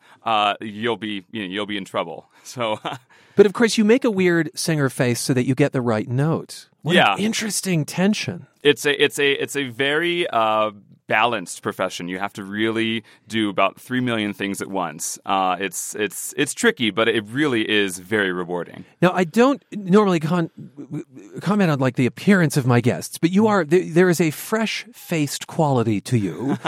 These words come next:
Speaker 1: <laughs>
Speaker 2: And I have to say, like, to hear your incredible voice comes as a,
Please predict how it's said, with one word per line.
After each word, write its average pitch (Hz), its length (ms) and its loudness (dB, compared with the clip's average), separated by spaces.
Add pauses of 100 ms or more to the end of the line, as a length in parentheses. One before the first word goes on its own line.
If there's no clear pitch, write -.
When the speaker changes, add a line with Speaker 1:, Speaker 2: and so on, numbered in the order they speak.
Speaker 1:
<laughs> - 180 -14
Speaker 2:
And 160 160 4
I 160 60 8
have 175 200 6
to 185 80 0
say, 170 180 4
like, 135 240 0 (200)
to 151 100 2
hear 170 580 2
your 127 520 4 (640)
incredible 151 800 2
voice 104 440 -2
comes 135 300 -2
as 117 120 -4
a, 120 140 -2